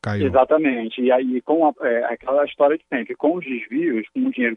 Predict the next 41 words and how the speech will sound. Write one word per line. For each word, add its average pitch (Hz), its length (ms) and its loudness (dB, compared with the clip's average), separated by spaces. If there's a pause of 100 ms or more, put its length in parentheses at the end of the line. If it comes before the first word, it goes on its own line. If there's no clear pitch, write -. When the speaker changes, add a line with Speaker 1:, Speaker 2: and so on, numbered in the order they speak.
Speaker 2:
desviado, 127 540 -2 (240)
você 139 180 -4
acaba 147 320 2
tendo 156 260 -2
que 170 220 2
lavar 156 420 4
o 156 80 0
dinheiro. 143 380 -2 (340)
Então, 131 480 0
é, 131 140 4
a 127 100 0
investigação 123 640 -2
mirou 135 260 4
muito 139 300 -4
nisso 156 300 -2 (100)
também, 226 300 -4
né, 233 100 -8
de 226 100 -10
como 247 200 -4
esse - 180 -12
dinheiro 123 320 -4
seria 120 220 0
lavado. 139 480 2 (280)
Teve 127 140 0
um 139 60 -2
momento 135 280 0
curioso 139 360 2
do - 80 -6
pronunciamento 131 840 -4 (320)
em 135 80 -4
que 135 160 -2
o 123 60 0
procurador 127 760 0
disse 127 220 -6
que 135 100 -6
se - 160 -20
sentiu - 260 -4
num 143 140 -2
túnel 311 300 -2
do 208 100 -2
tempo - 460 -8